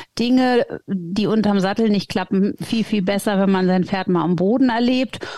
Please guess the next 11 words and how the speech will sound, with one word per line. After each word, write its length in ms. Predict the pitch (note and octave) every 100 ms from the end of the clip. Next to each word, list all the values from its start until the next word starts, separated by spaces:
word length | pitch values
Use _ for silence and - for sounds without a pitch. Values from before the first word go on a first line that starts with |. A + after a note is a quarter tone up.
| -
Und 440 | - A#3+ A#3 - -
das 200 | F#3+ -
Tolle 300 | G#3+ A3+ A#3
ist 180 | A3 A3+
natürlich 460 | G3+ A3+ A3 F#3+
bei 160 | G#3 G3+
der 120 | F#3
Arbeit 340 | E3 G3 G3
an 160 | F3 F#3+
der 120 | F3+
Hand 320 | F#3 G#3 G3+